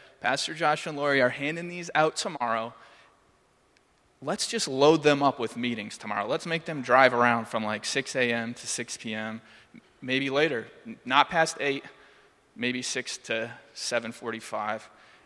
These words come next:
And let's just load up their day. It might be nice to make them some cookies or have some, you know, some seltzer water or something available to them when they come and meet with you. But let's load them up.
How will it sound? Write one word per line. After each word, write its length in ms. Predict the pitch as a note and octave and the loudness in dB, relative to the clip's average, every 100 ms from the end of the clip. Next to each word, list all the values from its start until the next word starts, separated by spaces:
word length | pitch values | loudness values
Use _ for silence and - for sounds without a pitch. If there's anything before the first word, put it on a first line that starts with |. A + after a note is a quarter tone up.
| - | -8
And 320 | A2 A2 A2 | -6 -4 0
let's 160 | C3 - | 0 0
just 160 | E3 | 0
load 220 | C3 C#3 | 4 6
up 120 | C#3+ - | 6 4
their 140 | C3 | 2
day. 220 | B2 B2+ | 6 6
It 40 | B2 | 4
might 240 | C#3 D#3+ | -2 -4
be 100 | D#3 | -4
nice 300 | C#3+ D3 - | -2 -2 -4
to 100 | B2+ | -4
make 200 | C3+ C#3 | -4 -2
them 160 | C#3 C3 | -6 -8
some 160 | A2 | -10
cookies 640 | - D3 D3+ C#3+ D3 - - - - - | -6 -4 -4 -6 -8 -12 -18 -20 -20 -14
or 220 | A2 A2 | -8 -6
have 260 | B2 B2+ B2 | -4 -4 -4
some, 400 | - A#2 A2+ A2+ - | -6 -6 -8 -12 -12
you 140 | C3+ | -10
know, 220 | G#2+ A2 | -8 -10
some 240 | - - A2+ | -10 -6 -4
seltzer 420 | - B2+ B2 C3 | -2 -2 -4 -6
water 400 | B2 B2 B2 A#2+ | -2 0 0 -4
or 60 | A#2 | -6
something 360 | C3 A#2+ B2 | -6 -6 -10
available 440 | A2+ A#2 A#2+ B2 B2 | -10 -10 -8 -8 -12
to 160 | - | -12
them 260 | B2 A#2+ A#2+ - - - | -12 -12 -12 -20 -20 -10
when 120 | A2+ | -6
they 100 | A2 | -4
come 200 | - A#2 | -2 -4
and 140 | G#2+ | -4
meet 160 | A2 A2+ | -6 -8
with 180 | G#2+ - | -10 -10
you. 200 | G#2+ G2+ - - _ | -10 -10 -16 -20 _
But 100 | A#2+ | -2
let's 220 | C#3+ D3+ | 2 2
load 180 | D3+ C#3+ | 2 0
them 160 | C3 B2+ | 0 2
up. 400 | B2 B2 - | 2 0 -4